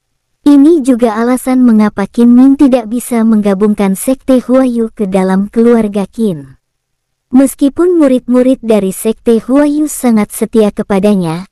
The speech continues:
keluarga Qin adalah sebuah keluarga, dan hanya orang-orang dengan nama belakang Qin dalam keluarga yang dapat mengambil alih kekuasaan.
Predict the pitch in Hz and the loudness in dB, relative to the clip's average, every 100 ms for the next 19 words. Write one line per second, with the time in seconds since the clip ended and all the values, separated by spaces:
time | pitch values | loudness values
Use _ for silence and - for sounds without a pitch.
0 | _ _ - 240 262 262 240 277 - 302 | _ _ -2 2 2 0 -2 -4 -2 -4
1 | 233 208 196 202 - 214 220 247 - 247 | -2 -2 -2 -2 -4 -4 0 0 0 0
2 | 233 220 196 185 175 185 _ _ 208 226 | 2 0 -2 -4 -4 -8 _ _ -2 -2
3 | 208 240 285 302 285 269 247 240 214 220 | -2 -2 -2 -2 0 2 2 2 2 2
4 | 208 220 190 180 196 233 247 214 226 240 | 2 2 0 0 0 2 2 2 2 0
5 | - 262 262 240 220 208 208 208 208 214 | 0 0 0 2 4 2 2 0 0 2
6 | 214 202 196 208 196 196 185 185 214 240 | 2 2 0 -2 0 -2 0 0 0 -2
7 | 233 214 220 262 294 269 247 226 214 208 | 0 4 4 4 4 2 2 2 0 -6
8 | 202 180 - 202 190 165 160 | -2 -2 -2 -4 -4 -6 -6